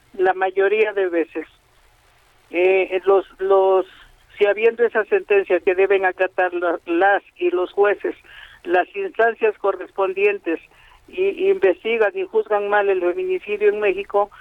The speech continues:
¿qué será si le quitan el, el protocolo de la sentencia Mariana Lima Buendía,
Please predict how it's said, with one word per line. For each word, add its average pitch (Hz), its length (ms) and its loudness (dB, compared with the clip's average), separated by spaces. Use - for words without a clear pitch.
¿qué 233 220 4
será 226 440 0
si 214 120 -2
le 196 160 2
quitan 208 420 -2
el, 185 240 -4
el 185 180 0
protocolo 196 760 2
de 185 100 2
la 170 140 2
sentencia 185 520 0
Mariana 180 460 0
Lima 185 260 -2
Buendía, 180 560 2